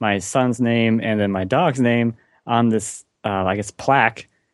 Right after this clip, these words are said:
and, um, inlaid all those different brass rods. I used quarter, three sixteenths, and eighth inch brass rod or dowel in there. So, like, a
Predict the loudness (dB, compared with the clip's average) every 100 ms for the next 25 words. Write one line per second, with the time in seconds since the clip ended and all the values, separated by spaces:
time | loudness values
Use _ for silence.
0 | _ _ _ -2 0 2 2 2 2 0
1 | -4 -2 0 2 2 0 0 -2 -2 -4
2 | -4 -2 -2 0 0 0 0 -2 -2 -4
3 | -4 -2 2 2 2 0 _ _ -2 0
4 | 0 0 0 0 0 -6 -2 -2 0 0
5 | 0 -6 0 0 0 0 0 2 0 -2
6 | 0 2 2 0 _ _ _ _ -2 2
7 | 2 0 -2 -2